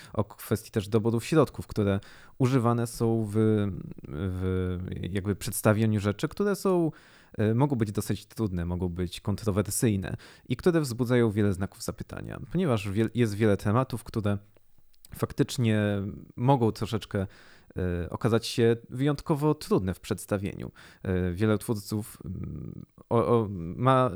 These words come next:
często problem z przedstawieniem niektórych, e, zjawisk, niektórych, e, podjęciem niektórych tematów, właśnie ze względu na to, że one bardzo specyficznie są przyjmowane. O, one dotykają osobiście wiele osób. E,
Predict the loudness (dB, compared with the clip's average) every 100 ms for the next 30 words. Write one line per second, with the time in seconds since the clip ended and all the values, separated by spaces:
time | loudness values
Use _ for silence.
0 | -4 -6 -4 -2 0 2 0 -4 -8 -8
1 | -6 -4 0 0 -2 -4 -6 -4 -4 -6
2 | -4 -2 0 2 2 2 -2 -4 -4 -4
3 | -4 -2 -2 -6 -8 -6 -4 2 2 2
4 | -4 -2 -4 -4 -6 -2 -4 -4 -10 -20
5 | -6 2 4 6 4 2 0 0 -2 -4
6 | 0 2 2 2 0 -6 -6 -2 0 0
7 | -2 -4 -10 -12 -12 -10 -8 -8 0 2
8 | 2 -2 -4 -4 -6 -6 -4 -4 -4 -2
9 | -2 -2 -6 -10 -14 -20 -20 -20 _ -2
10 | -2 -2 0 0 -2 -4 -2 -2 -4 -4
11 | -4 -4 -4 -2 -2 -4 -12 -16 -20 -20
12 | -20 _